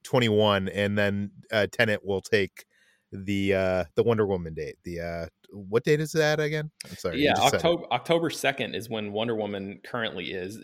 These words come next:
Speaker 2: Dune is another big Warner Brothers movie that's also supposed to be coming out in December. I think I was speculating that maybe Wonder Woman would take that December date, and then Tenet would slide into that October second spot.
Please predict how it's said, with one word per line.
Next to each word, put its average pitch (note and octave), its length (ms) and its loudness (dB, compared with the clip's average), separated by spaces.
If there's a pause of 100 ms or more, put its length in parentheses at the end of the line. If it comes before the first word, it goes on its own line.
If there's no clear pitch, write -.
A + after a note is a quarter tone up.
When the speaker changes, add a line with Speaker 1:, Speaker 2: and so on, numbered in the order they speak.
(100)
Speaker 2:
Dune F3+ 360 -2
is C3 220 -4
another B2 240 -2
big D3 180 -2
Warner C3+ 260 -4
Brothers C#3+ 280 -4
movie C#3+ 240 -4
that's B2+ 180 -4
also A#2+ 240 -2
supposed - 260 -8
to - 60 -16
be A#2+ 60 -6
coming A#2 300 -8
out A2+ 160 -4
in A2 80 -8
December. C3+ 480 -4
I B2 80 -2
think - 200 -8
I D#3 120 2
was D3+ 200 0
speculating A2+ 540 -2
that G#2 140 -6
maybe G2+ 480 -4
Wonder A2+ 280 0
Woman A#2 340 0
would G2 280 -8
take - 300 -6
that F#2+ 320 -2 (340)
December C#3 500 -2
date, F2+ 400 -6
and G#2 200 -6
then F#2+ 320 -6 (340)
Tenet - 400 -4
would F#2+ 160 -8
slide G2+ 420 -6
into G2 220 -8
that G2+ 160 -4
October - 420 -8
second - 440 -6
spot. - 380 -8